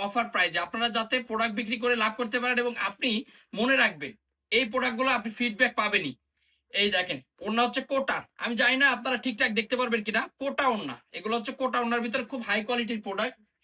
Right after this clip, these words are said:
এইটার কালার হচ্ছে, এই দেখেন, কালার হচ্ছে পাঁচটা কালার, চমৎকার চমৎকার কালারগুলো আপনারা আমাদের কাছে পাচ্ছেন। এক, দুই, তিন, চার,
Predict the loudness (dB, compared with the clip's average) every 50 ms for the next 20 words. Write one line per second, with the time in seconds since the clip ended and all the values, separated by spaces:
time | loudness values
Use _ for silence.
0 | _ _ -4 -2 -2 0 0 -2 -2 -2 -4 -2 0 0 0 0 -2 -2 -2 -2
1 | 0 0 -4 -6 -6 -10 -14 -14 _ _ _ _ _ -10 -6 -4 -2 0 0 -2
2 | -2 -2 -4 -4 -4 -2 -2 -2 -2 -2 -2 -2 0 0 0 -2 -2 -4 -6 _
3 | _ -6 -4 -2 -2 0 -2 -4 -4 -2 -4 -4 -2 -2 -2 -2 -2 -2 -2 -4
4 | -2 -2 0 0 0 0 0 0 0 0 0 0 -2 -4 -4 -2 -4 -4 -4 -2
5 | -2 -2 -4 -4 -4 -6 -8 -6 -2 0 2 2 4 4 2 2 0 -4 _ _
6 | _ _ _ _ _ -18 -10 -4 -2 0 0 0 0 0 0 -2 -4 -6 _ _
7 | _ _ _ _ _ _ -4 -2 0 2 2 0 -2 -4 -16 _ _ _ -4 0
8 | 2 2 2